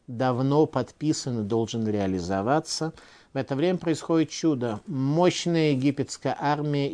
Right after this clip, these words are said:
идет воевать против Вавилона. Не очень проницательные политики посчитали бы, что это вообще глобальное чудо с неба, когда Бог послал Египет для того, чтобы воевать с нашим врагом, и всячески способствовали бы или еще присоединились бы, сделали бы еврейский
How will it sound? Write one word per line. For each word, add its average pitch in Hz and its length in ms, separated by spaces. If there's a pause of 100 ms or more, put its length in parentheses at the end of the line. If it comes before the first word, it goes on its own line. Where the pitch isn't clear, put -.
идет 117 300
воевать 107 320
против 110 360
Вавилона. 113 680 (1300)
Не 160 720
очень 175 300
проницательные 151 800
политики 120 540
посчитали 135 560
бы, 127 120
что - 180
это 127 180
вообще 127 440
глобальное 127 560
чудо 127 280
с - 140
неба, 160 260
когда 95 380
Бог 107 300
послал 107 360
Египет 107 360
для 104 120
того, 101 300
чтобы 101 380
воевать 104 420
с 107 320
нашим 107 400
врагом, 117 580
и 104 180
всячески - 460
способствовали 120 800
бы 113 160
или 113 180
еще 113 200
присоединились 113 840
бы, 110 200
сделали 113 380
бы 110 120
еврейский 117 580